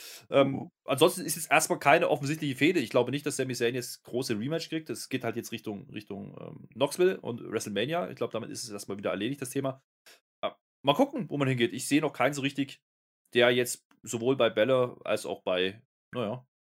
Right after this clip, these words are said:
Speaker 1: bei SmackDown. Was machst du denn da bitte schön? Haare richten,
Speaker 2: Hast du,
Speaker 1: bitte
Speaker 2: hast du
Speaker 1: nicht. Na gut,
Speaker 2: Dynamite Review
Speaker 1: äh,
Speaker 2: geguckt? Da hat der
Speaker 1: nein.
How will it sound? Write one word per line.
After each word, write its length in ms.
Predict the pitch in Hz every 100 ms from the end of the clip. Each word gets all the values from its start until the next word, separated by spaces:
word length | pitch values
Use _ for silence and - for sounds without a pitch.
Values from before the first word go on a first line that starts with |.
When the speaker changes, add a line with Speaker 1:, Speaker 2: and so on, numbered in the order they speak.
| _ -
Speaker 1:
bei 140 | 107
SmackDown. 460 | 95 101 - 92 98
Was 120 | 92
machst 160 | 135 147
du 60 |
denn 140 | 131 95
da 100 | 90
bitte 240 | 98 90
schön? 280 | - 90 - _ _ _ _ _ _ _ _ -
Haare 240 | - 120 95
richten, 160 | 95 -
Speaker 2:
Hast 100 | -
du, 40 |
Speaker 1:
bitte 140 | 175 -
Speaker 2:
hast 120 | -
du 40 |
Speaker 1:
nicht. 60 | 104
Na 140 | 92 -
gut, 120 | 226
Speaker 2:
Dynamite 200 | 107 113
Review 180 | 107 147
Speaker 1:
äh, 100 | 143
Speaker 2:
geguckt? 400 | - 151 - _ _ _ _ _ _ _
Da 140 | 110 117
hat 140 | -
der 140 | 160
Speaker 1:
nein. 260 | 143 101